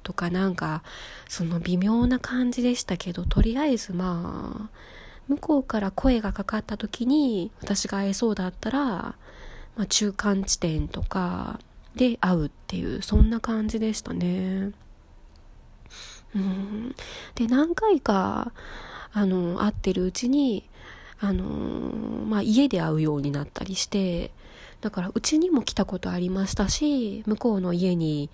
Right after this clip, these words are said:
行ったこともあったんですよ。で、向こうの家に行った時に、まあ、玄関先にハガキとかが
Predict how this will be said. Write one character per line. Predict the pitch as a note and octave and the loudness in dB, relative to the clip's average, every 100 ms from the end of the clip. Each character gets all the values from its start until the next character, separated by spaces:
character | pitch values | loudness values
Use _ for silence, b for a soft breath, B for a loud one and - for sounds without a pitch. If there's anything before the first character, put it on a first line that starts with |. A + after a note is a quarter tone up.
| B B B | B B B
行 | E3+ | -10
っ | - | -4
た | F#3+ | 8
こ | - | 10
と | - | 10
も | E3+ D#3+ | 6 0
あ | |
っ | D#3+ | -2
た | - D2 | -6 -8
ん | |
で | - | -8
す | - D#3+ | -6 -4
よ。 | - - A3 - - - - - - | -2 -4 -6 -12 -20 -20 -20 -18 -6
で、 | G3+ G3 B B B B | -4 -4 B B B B
向 | A#3+ | -2
こ | - E4 | 2 4
う | |
の | E4 E4 | 6 6
家 | F4+ D#4+ | 6 6
に | B3+ | 4
行 | |
っ | - | 0
た | B3 | 0
時 | B3+ - B3+ | 0 2 2
に、 | D#4 D4+ A#3 - B B - | 4 4 0 -6 B B -14
ま | G#3+ | -4
あ、 | |
玄 | G3+ C4 C4 | 2 2 4
関 | C4 C4 | 2 2
先 | B3+ - A#3+ | 0 -2 -2
に | A#3+ | 0
ハ | - | 0
ガ | A3 A3+ | 0 0
キ | - | 0
と | - | 4
か | - F3 | 4 4
が | D#3 - | -2 -4